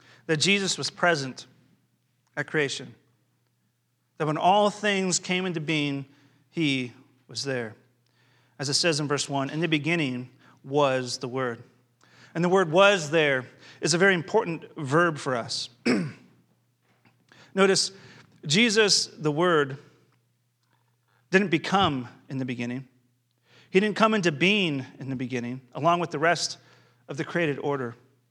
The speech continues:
but he already was. And this statement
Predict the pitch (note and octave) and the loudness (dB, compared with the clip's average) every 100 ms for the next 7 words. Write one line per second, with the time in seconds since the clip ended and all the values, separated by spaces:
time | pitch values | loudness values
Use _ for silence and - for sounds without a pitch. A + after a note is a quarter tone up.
0 | _ _ _ _ _ _ - C#3+ D#3+ C#3+ | _ _ _ _ _ _ -8 -4 -2 -2
1 | C#3 C3+ A#2 - - - _ _ _ _ | -2 -2 -4 -10 -10 -12 _ _ _ _
2 | _ _ _ _ _ _ _ _ _ _ | _ _ _ _ _ _ _ _ _ _
3 | _ _ _ _ - D3 E3+ - - - | _ _ _ _ -10 -2 0 0 -2 -4
4 | - F#3+ G#3+ C#3+ B2+ | 0 0 0 -4 -8